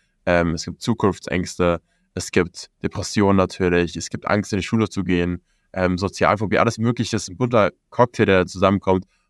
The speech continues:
Und es ist wirklich tragisch auch zu sehen am eigenen Umfeld, bei den eigenen Mitschülern, ähm, wie schlimm das Problem ist und gleichzeitig auch zu sehen, wie wenig Beachtung es findet.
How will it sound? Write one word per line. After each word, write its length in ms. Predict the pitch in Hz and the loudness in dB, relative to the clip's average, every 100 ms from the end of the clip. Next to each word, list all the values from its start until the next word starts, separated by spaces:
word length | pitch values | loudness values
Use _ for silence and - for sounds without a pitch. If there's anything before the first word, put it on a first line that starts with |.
| _ | _
Und 60 | 95 | -4
es 80 | |
ist 20 | 107 | -2
wirklich 200 | 98 - | -2 -4
tragisch 440 | - 90 101 - | 0 2 2 -2
auch 220 | - - _ | -8 -8 _
zu 140 | - | -12
sehen 320 | 82 92 95 | -2 2 2
am 100 | 82 | 2
eigenen 280 | 69 90 87 | 0 0 0
Umfeld, 460 | 90 85 90 87 - | -4 -2 -2 -2 -2
bei 80 | 85 | 0
den 80 | 73 | 0
eigenen 180 | 87 | 0
Mitschülern, 480 | 87 - 92 87 87 _ _ _ _ | -4 -4 0 0 -2 _ _ _ _
ähm, 300 | 90 87 87 - _ _ _ | -4 -2 -2 -6 _ _ _
wie 380 | 85 101 104 - _ | -10 -4 -4 -6 _
schlimm 240 | - 113 104 | -4 0 0
das 140 | 92 | 0
Problem 340 | 92 90 104 | -2 0 2
ist 140 | 147 - | 2 0
und 80 | 95 | 0
gleichzeitig 500 | 98 113 - 101 - | 0 0 -2 -2 -2
auch 100 | 95 | -4
zu 140 | 98 | -2
sehen, 320 | 92 92 87 _ - | 0 0 -2 _ -6
wie 120 | 87 | 0
wenig 240 | 98 90 | 0 0
Beachtung 340 | - - - 85 | -4 -14 -16 -18
es 120 | - | -18
findet. 300 | - 92 _ | -20 _ _